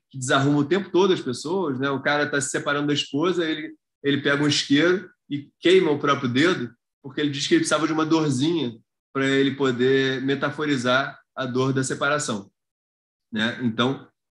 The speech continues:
e aí ele queria só queimar um pouquinho, mas acaba que dá errado, queima demais, enfim, e aí aquele, aquele, a queimadura acaba sendo uma metáfora do atravessamento dele, da dor da separação e da aproximação de uma outra personagem, que é uma mulher que ele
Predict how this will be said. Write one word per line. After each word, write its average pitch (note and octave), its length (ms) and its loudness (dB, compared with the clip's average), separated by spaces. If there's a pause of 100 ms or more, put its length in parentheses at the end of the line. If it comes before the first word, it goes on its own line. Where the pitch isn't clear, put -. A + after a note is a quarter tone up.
e A#2+ 120 2
aí A#2+ 120 4
ele C3 180 2
queria E3+ 260 2
só G3+ 180 0
queimar G#3+ 320 0
um G3+ 40 -4
pouquinho, G#3+ 280 0
mas F3 140 -2
acaba D#3+ 280 -4
que E3 80 -6
dá D3+ 140 -2
errado, D3 280 -2
queima D3 220 -4
demais, D3 460 -2
enfim, C3+ 300 -6
e C3 60 -2
aí C#3 200 4
aquele, D3 480 -2
aquele, C3+ 300 -2
a B2+ 40 0
queimadura C#3 500 0
acaba C#3 220 -6
sendo D3+ 180 -8
uma D3+ 80 -6
metáfora D#3 440 0
do D3+ 80 -2
atravessamento D3+ 640 -4
dele, B2+ 260 2 (540)
da B2 100 0
dor B2 180 4
da B2+ 80 4
separação B2 540 2
e - 20 0
da C3 100 2
aproximação B2+ 540 -2
de C3 80 0
uma B2 100 0
outra B2 220 -2
personagem, A#2 720 -2
que A2 100 -6
é A2 60 -2
uma G#2+ 160 -6
mulher G#2+ 320 -2
que G#2+ 60 -10
ele G#2 120 -6